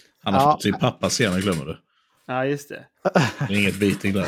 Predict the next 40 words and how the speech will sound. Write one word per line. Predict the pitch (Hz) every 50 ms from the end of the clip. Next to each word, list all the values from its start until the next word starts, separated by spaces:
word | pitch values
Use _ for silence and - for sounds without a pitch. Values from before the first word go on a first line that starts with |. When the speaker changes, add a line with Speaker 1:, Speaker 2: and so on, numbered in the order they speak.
| - - - - - - -
Speaker 3:
<laughs> | - - - - - - - 139
Lilleman | 143 147 170 131 131 135 131 135 143
är | 151
med. | 165 151 127 113 117 127 -
Klagar | - 147 139 139 139
på | 139 139
map | 151 160 143 127 - - -
markers | 135 117 120 117 - 131 123
ska | - - - 139
vara | 139 139
med. | 135 123 117 123
Speaker 2:
<laughs> | 123 - - 196 113 - - -
Speaker 3:
Två | - 107 117
Speaker 2:
Ja. | 147 143 143 143 135 143 135
Speaker 3:
års | 135 135 143
ålder. | 139 123 113 98 98 - - _ _ _ _ _ _ _ - 190 - - - -
Speaker 2:
Ja, | 117 104 113 139 165 190 220 233 208
det | 156 139
är |
mycket | 147 160 165 - 147
map | 165 208 240 233 -
markers | 208 190 185 185 185 180
i | 160 175
Ze-, | 190 214 214 214 202 175
i | 185 185
Zelda. | 156 - 214 208 190 123 98 107
Jag | 147 151
har | 175 190 190 -
jä-, | 208 214 233 226 214 202 185
jävligt | 240 240 202 156 165 185 185
mycket | 226 208 - -
takes | 196 170 131 -
på | - 156
Zelda, | - 165 156 143 107 104
men | 127 151
vi | 165
tar | - - 190 175 151
det | 151 147
nästa | 147 147 139 - - 120
vecka, | 127 127 - - 117 104 104 104 104 101